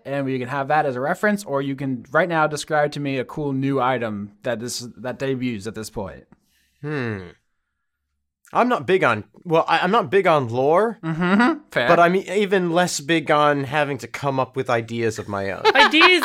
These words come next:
Speaker 3: in the moment are very difficult, whereas things that already exist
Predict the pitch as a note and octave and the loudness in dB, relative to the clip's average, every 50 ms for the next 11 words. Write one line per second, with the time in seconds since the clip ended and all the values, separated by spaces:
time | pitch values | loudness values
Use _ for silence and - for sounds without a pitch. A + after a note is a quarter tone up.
0 | - - - B3 C#4+ C#4 C4+ C4 B3+ A#3 A#3+ B3+ C4 C4 A#3+ A3+ F#3+ - F#3 F#3 | 2 2 2 2 2 4 4 2 2 4 6 4 4 4 2 0 -2 0 0 2
1 | E3 G3+ G3 F#3+ F#3 E3 F#3+ G#3 G3 - A3+ A3 - F3+ D#3 D3 D3+ F3 F#3 F#3 | 4 4 4 4 4 4 2 2 2 2 -2 -2 0 -2 -2 0 2 2 0 0
2 | F3+ - - C#4+ D4+ D4 D4 D4 A#3 C4+ B3+ B3 B3+ A#3+ A3 A3 A3+ G3 E3+ F3 | 0 -2 -4 -4 -2 -2 -2 -4 -4 -4 -4 -2 -2 -4 -2 -2 -2 -2 -4 -4
3 | - C#4 D4 C4+ - - - - - - | -4 -2 -2 -2 -4 -6 -8 -10 -12 -16